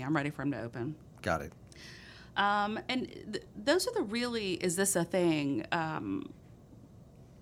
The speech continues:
Speaker 1: different uses that we've talked about.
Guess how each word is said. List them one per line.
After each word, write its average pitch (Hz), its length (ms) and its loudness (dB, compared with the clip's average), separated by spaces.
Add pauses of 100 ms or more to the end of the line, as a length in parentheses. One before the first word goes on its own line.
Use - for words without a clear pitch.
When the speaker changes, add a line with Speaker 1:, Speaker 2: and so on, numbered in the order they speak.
(1000)
Speaker 1:
different 190 360 4
uses 170 540 2
that 156 140 2
we've 156 160 2
talked 202 320 2
about. 147 360 2